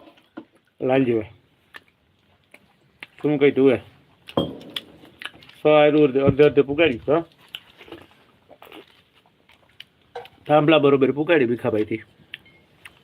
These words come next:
જય વેલનાથ ઠાકોર, જય વેલનાથ ઠાકોર. શું જમવા છે? જમવામાં તો ભાઈ અત્યારે રીંગણાનું શાક છે,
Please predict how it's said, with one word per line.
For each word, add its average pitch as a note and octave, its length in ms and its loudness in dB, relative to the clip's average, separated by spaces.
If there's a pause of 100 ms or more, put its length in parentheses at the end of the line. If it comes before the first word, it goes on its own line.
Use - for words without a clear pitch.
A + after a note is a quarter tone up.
(500)
જય A#2 300 -4
વેલનાથ A2+ 600 -4
ઠાકોર, G#2 420 -10
જય A2+ 140 -6
વેલનાથ G#2 340 -6
ઠાકોર. G2+ 320 -20 (2250)
શું D3 440 -4
જમવા B2 440 -6
છે? A#2 180 -8 (540)
જમવામાં A#2+ 600 -6
તો A#2 80 -8
ભાઈ A#2 120 -4
અત્યારે G#2+ 340 -6
રીંગણાનું A#2 440 -6
શાક B2 220 -6
છે, C#3 220 -6